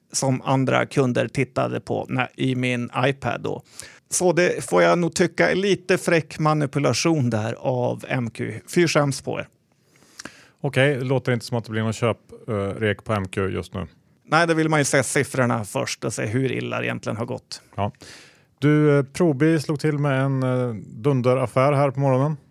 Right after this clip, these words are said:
Speaker 1: Ja, och här har nog myndigheterna lite jobb att göra. Den här aktien har inte direkt legat still dagarna innan det här uppköpet. Probi,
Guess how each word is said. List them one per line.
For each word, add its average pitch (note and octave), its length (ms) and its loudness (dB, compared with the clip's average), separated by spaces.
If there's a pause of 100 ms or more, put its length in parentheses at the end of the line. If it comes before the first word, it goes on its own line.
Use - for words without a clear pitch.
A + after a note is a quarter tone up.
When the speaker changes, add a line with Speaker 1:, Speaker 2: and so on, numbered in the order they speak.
(300)
Speaker 1:
Ja, D#3+ 300 4
och F3+ 280 0
här F3+ 180 4
har E3+ 180 4
nog E3+ 100 2
myndigheterna D#3 800 2
lite C3+ 920 0
jobb C#3+ 380 0
att C#3+ 80 2
göra. C#3+ 460 2
Den C#3+ 140 0
här D3+ 140 2
aktien D3 360 -2
har D3 120 2
inte C#3+ 220 0
direkt C#3 420 -4
legat C3+ 340 -2
still C#3+ 400 -2
dagarna C3+ 520 0
innan C3+ 480 -2
det A#2+ 80 -2
här C#3 180 2
uppköpet. - 680 -6 (540)
Probi, F3+ 540 2